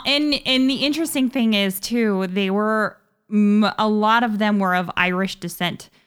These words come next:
So I think a lot of this kind of feeds into the Irish stereotype of, like, kind of the Irishman liking to fight. And,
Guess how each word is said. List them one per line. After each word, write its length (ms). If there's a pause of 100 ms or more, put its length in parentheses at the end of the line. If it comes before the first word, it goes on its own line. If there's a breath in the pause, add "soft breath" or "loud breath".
(220)
So 580 (240)
I 180
think 420
a 120
lot 300
of 180
this 260
kind 340
of 100
feeds 460
into 880
the 280
Irish 380
stereotype 920
of, 260
like, 380 (460)
kind 240
of 260 (380)
the 280
Irishman 600
liking 360
to 120
fight. 400 (180)
And, 560